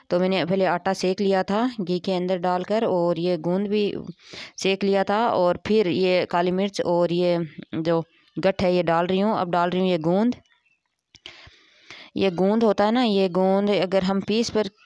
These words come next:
कर भी डाल सकते हैं, जैसे कि हम किसी चम्मच की सहायता से थोड़ा थोड़ा दबा कर पीस सकते हैं या फिर किसी पत्थर की सहायता से भी पीस सकते हैं,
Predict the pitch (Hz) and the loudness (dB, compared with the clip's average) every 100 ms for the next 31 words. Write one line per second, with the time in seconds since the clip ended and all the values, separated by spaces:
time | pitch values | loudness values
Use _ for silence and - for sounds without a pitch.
0 | - 202 202 208 202 190 185 185 175 185 | -4 0 0 0 2 2 2 -2 -4 -2
1 | 196 214 196 190 175 185 180 180 - 180 | 0 0 0 -2 -2 -2 0 -4 -4 -6
2 | 170 180 185 - 208 185 170 175 175 180 | -2 0 -2 -2 -4 0 0 -2 -2 -2
3 | 175 180 170 165 160 175 185 180 175 175 | -2 -2 -2 0 0 0 -2 -2 -4 -6
4 | - 170 170 165 165 180 - 170 - 156 | -4 -2 0 -2 -2 -6 -6 -8 -6 -8
5 | 180 190 185 165 170 175 175 165 170 - | -6 -4 -2 -2 -2 -4 -6 -4 -6 -6
6 | 170 165 165 165 | -6 -4 -2 -2